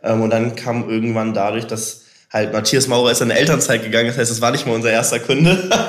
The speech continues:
<laughs> äh, kam dann irgendwann, haben die Leute angeklopft und haben gesagt, „Ja, äh, irgendwie haben, habt ihr, haben wir das Gefühl, dass ihr wisst, wovon ihr schnackt.“ Äh, und so kam es dann dazu, dass wir,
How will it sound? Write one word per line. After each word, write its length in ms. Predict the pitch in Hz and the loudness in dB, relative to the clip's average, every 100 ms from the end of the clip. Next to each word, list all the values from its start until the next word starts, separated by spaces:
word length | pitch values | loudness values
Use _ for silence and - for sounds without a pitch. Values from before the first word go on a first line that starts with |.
| - | -6
<laughs> 260 | - 220 160 | -12 -4 2
äh, 240 | 131 123 | 2 2
kam 260 | - 135 143 | 0 0 0
dann 180 | 131 | 0
irgendwann, 360 | 123 127 123 123 | 0 -2 -2 -4
haben 140 | 127 | -4
die 40 | 113 | 0
Leute 260 | 113 113 | 0 0
angeklopft 520 | 110 123 127 131 120 - | -2 -2 -4 -4 -4 -4
und 60 | |
haben 100 | 113 | -4
gesagt, 260 | 110 110 113 | -2 -4 0
„Ja, 360 | 120 117 - - | -2 -2 -10 -10
äh, 280 | 120 113 110 | -4 -2 0
irgendwie 320 | 123 127 120 | -2 -4 -6
haben, 200 | 127 120 127 | -6 -8 -10
habt 220 | 127 131 | -10 -10
ihr, 120 | 127 | -8
haben 100 | 131 | -6
wir 60 | 143 | -2
das 160 | 131 - | -2 -2
Gefühl, 300 | - 160 143 | -2 0 0
dass 180 | 135 | 0
ihr 120 | 123 123 | -2 -2
wisst, 460 | 143 - - - 120 | -2 -4 -10 -12 -8
wovon 260 | 113 117 | -2 0
ihr 100 | 110 | 0
schnackt.“ 540 | 107 - 110 113 - - - _ _ - | 0 0 -2 -2 -8 -10 -16 _ _ 0
Äh, 300 | 117 117 117 | 2 2 -2
und 280 | 110 113 | -2 -2
so 240 | - - 127 | -2 -4 -6
kam 320 | 127 120 117 | -4 -4 -2
es 220 | 113 - | -2 -2
dann 160 | 113 113 | 0 0
dazu, 260 | 110 - | 0 0
dass 220 | 113 110 113 | -2 -4 -4
wir, 380 | 110 110 110 | -2 -4 -8